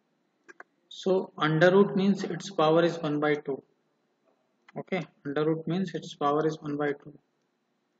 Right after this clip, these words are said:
So x to the power three into one by two. So three is multiplied to the one.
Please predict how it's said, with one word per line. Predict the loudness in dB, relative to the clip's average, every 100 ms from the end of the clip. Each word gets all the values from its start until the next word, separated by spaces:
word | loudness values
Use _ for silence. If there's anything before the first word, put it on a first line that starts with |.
| _ _ _ _ _ _ _ _ _ _ _ _ _ _ _ _ _ _ _ _ _ _ _ _ _ -14
So | -6
x | -4 -4 -4
to | -4
the | -4 0
power | 2 2 0 -4
three | -6 -4 -4 -6 -6
into | -6 -2 -2 -4 -10 -20 _ _ _ _ _ _ _ -8
one | -6 0
by | -2
two. | -2 -6 -8 _ _ _ _
So | -12
three | -8 -2 -2
is | 0
multiplied | -2 -2 -2 -2 -2 -2
to | -4
the | -2
one. | -2 -2 -4